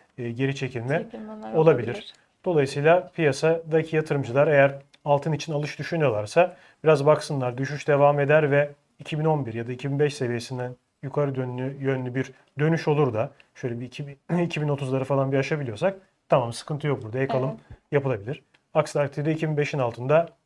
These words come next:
Speaker 1: short nereye kadar? E, bin dokuz yüz yetmiş beş olabilir, bin dokuz yüz yetmiş beşin altında bin dokuz yüz altmış
Speaker 2: Altı
Speaker 1: olabilir.
Speaker 2: işte.
Speaker 1: Buralar gündeme gelebilir.
Speaker 2: Doğru, evet.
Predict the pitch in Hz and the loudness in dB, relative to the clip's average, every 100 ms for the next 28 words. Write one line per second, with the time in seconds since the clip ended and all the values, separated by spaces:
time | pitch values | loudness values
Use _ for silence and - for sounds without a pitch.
0 | _ - - 120 - 160 127 107 127 151 | _ -4 0 0 0 0 0 -2 2 0
1 | - - - _ _ _ 123 120 139 143 | 0 -12 -20 _ _ _ -12 -8 -4 -2
2 | 139 143 139 - 147 143 135 131 135 131 | -2 -2 -4 -6 -4 -2 -2 -2 -4 -4
3 | 127 131 135 135 127 135 131 123 120 127 | -6 -4 -4 -6 -8 -6 -6 -6 -6 -6
4 | 127 123 120 123 127 139 120 107 127 226 | -6 -8 -6 -6 -8 -8 -8 -8 -10 -12
5 | _ 240 _ _ _ 135 117 135 147 - | _ -20 _ _ _ -2 2 0 0 -8
6 | - 120 135 147 117 101 - - _ - | -10 -4 -2 -2 -2 -6 -14 -20 _ -12
7 | 208 208 220 _ _ 240 208 | -10 -10 -16 _ _ -16 -14